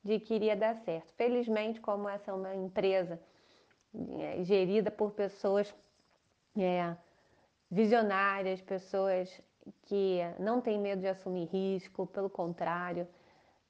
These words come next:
a gente oficializou a Lexo, que é a Learning Experience Unit, em abril de dois mil e dezenove. Então, a gente tá quase fazendo dois anos, não fez nem dois anos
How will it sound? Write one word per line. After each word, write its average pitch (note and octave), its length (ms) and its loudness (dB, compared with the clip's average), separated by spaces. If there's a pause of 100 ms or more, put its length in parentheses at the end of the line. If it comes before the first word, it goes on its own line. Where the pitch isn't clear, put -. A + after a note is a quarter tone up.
a F3+ 140 -2
gente F#3+ 400 -4 (540)
oficializou F#3+ 1080 0
a G3+ 80 0
Lexo, F#3 800 -2
que - 120 -8
é F#3+ 40 -4
a F#3 60 -4
Learning F#3+ 400 -4
Experience F#3 760 -6
Unit, F3+ 520 -2 (640)
em A3 160 2
abril A3+ 380 2
de C4 100 0
dois A#3+ 260 4
mil A#3+ 100 0
e A#3 40 0
dezenove. G#3 600 -4
Então, E3 200 -8
a F#3 80 -6
gente F#3+ 200 -10
tá F#3+ 220 -4 (380)
quase B3+ 360 2
fazendo A3+ 300 -2
dois G3+ 240 -2
anos, D#3+ 280 -8
não F3 100 -8
fez F#3 220 -10
nem G3+ 180 -4
dois G3+ 300 -2
anos F#3 320 -4